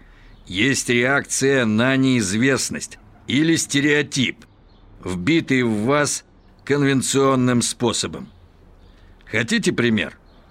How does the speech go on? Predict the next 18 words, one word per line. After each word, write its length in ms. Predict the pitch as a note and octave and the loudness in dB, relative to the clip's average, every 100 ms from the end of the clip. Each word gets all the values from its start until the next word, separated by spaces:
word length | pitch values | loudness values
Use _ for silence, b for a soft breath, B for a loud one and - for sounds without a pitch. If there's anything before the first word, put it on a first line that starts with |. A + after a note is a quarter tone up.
| - - - - - - - - - - - | -20 -20 -20 -20 -20 -20 -20 -20 -20 -18 -6
Вас 300 | G#2 D#3 - | -2 0 0
танк 320 | E3+ A2 - | 0 -2 -2
переезжал 680 | - A2 A#2 G#2 G#2 E3+ G3 | -2 0 0 0 0 0 0
когда-нибудь? 720 | F#3+ A#2+ A2+ C3+ - - - - - - _ - - - - - - - - - | -2 0 -2 -4 -10 -14 -20 -20 -20 -20 _ -20 -20 -20 -20 -20 -20 -20 -20 -12
Вы 240 | F#2 C#3 C#3 | -2 0 2
боитесь 560 | C#3 D3 E3 C#3 A#2 | 2 2 0 0 -2
его 260 | C3 C#3 C3+ | 0 2 2
наезда 760 | C3 G#2+ B2 A#2 G2+ B2+ A2 - - | 2 2 0 0 0 0 0 -6 -4
на 240 | A2 A#2 | -2 0
вас 380 | C3+ D#3 - - | 0 0 -2 -6
именно 520 | B2 D3+ D3+ C#3 C3 A#2 | -4 0 0 2 2 0
потому, 640 | A#2+ - G#2 B2+ D#3 F#2 - - - - - - - - | -2 -2 0 2 0 -2 -8 -20 -20 -20 -20 -20 -20 -14
что 240 | - B2 | -6 -4
такое 500 | A#2 B2+ C3+ E3+ D3+ | -2 -2 0 2 4
уже 640 | A#2+ A2+ F#2 D3+ C#3 F2 - - - - | 4 2 2 2 2 0 -6 -20 -20 -4
пару 320 | C3+ D3+ C#3 | 0 2 2
раз 300 | A#2+ C#3+ C3 - | 2 2 0 -4
случалось? 720 | G#2 G#2+ - C#3 F3+ A2 | -4 -4 0 0 0 -2